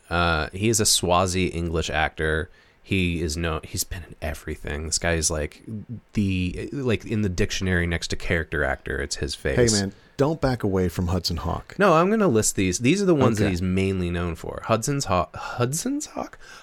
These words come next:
Speaker 1: Hudson
Speaker 2: Hudson's Hawk.
Speaker 1: Hawk.
Speaker 2: I love it.
Speaker 1: Bram Stoker's Dracula. Spice World, which was the first thing I thought of when I was watching this. Uh,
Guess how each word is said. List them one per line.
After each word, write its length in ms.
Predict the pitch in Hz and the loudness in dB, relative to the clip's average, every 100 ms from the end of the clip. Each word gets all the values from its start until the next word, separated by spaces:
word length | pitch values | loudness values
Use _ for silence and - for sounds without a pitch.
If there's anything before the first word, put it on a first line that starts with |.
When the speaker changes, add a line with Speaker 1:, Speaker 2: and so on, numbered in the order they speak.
| - | 0
Speaker 1:
Hudson 400 | 156 - - 165 | 4 4 6 4
Speaker 2:
Hudson's 80 | 110 | 4
Hawk. 140 | 95 | 2
Speaker 1:
Hawk. 60 | 87 | 2
Speaker 2:
I 40 | |
love 260 | 95 107 92 | 4 4 2
it. 140 | 87 - - - - | -4 -8 -8 -4 -4
Speaker 1:
Bram 340 | - 104 113 131 | -2 2 4 4
Stoker's 400 | - 147 147 139 | 2 0 0 0
Dracula. 600 | 98 85 - 76 78 113 - _ _ - | 2 2 2 0 -2 -2 -8 _ _ -4
Spice 560 | - - - 131 185 - | 0 2 6 4 4 0
World, 520 | 85 69 71 95 123 | 0 2 2 0 -2
which 280 | - 95 - | -2 -2 0
was 200 | 104 101 | 0 0
the 100 | 104 | -2
first 340 | - 147 147 | 2 2 4
thing 160 | 139 113 | 2 2
I 120 | 95 | 2
thought 260 | - 80 71 | 2 0 0
of 160 | 73 | -2
when 100 | 78 | -2
I 60 | 69 | -4
was 140 | 65 | -2
watching 360 | 78 - - - | 0 -2 -4 -8
this. 260 | - - - - - - - - | -6 -4 -4 -6 -20 -20 -14 0
Uh, 440 | 95 95 90 85 | 4 6 6 2